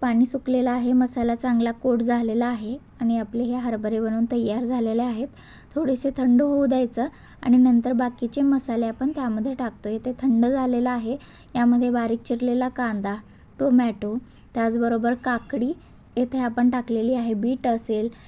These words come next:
किंवा मुळा असतील, तर बाकीचे सुद्धा ज्या व्हेजीज आहेत खाण्यासारख्या, त्या आपण त्यामध्ये टाकायच्या आहेत. वरून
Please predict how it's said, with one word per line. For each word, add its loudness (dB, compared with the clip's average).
किंवा 2
मुळा 6
असतील, -2
तर 2
बाकीचे -2
सुद्धा -2
ज्या 2
व्हेजीज 0
आहेत 0
खाण्यासारख्या, -4
त्या -4
आपण -2
त्यामध्ये -4
टाकायच्या -6
आहेत. -8
वरून 2